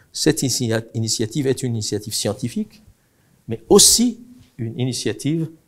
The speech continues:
civique et politique dans le bon sens du terme. Pourquoi ? Parce que je pense que, justement, ce qui peut apaiser les choses, le fanatisme, n'est-ce pas ? Donc, une,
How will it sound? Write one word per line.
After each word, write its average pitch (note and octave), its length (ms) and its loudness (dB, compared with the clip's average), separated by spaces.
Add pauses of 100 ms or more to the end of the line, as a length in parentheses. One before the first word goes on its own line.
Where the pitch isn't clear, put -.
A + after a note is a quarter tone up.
civique B2+ 420 -2
et B2+ 40 2
politique A2+ 500 -4
dans A#2 140 -2
le A2+ 40 -4
bon A#2+ 140 -2
sens A#2+ 240 -10
du A2+ 140 -12
terme. B2 240 -12 (680)
Pourquoi ? - 680 4 (1300)
Parce - 240 0
que D3 120 2
je B2 100 4
pense F#3+ 400 2
que, - 300 0
justement, C#3+ 600 0 (1080)
ce - 160 -2
qui D#3 140 -4
peut E3 260 2
apaiser E3 540 8
les C#3 120 6
choses, G#2+ 540 -2 (2000)
le B2+ 120 2
fanatisme, A#2+ 580 0 (1300)
n'est-ce - 120 -12
pas ? C3+ 220 0
Donc, A#2 480 -4
une, C3 300 0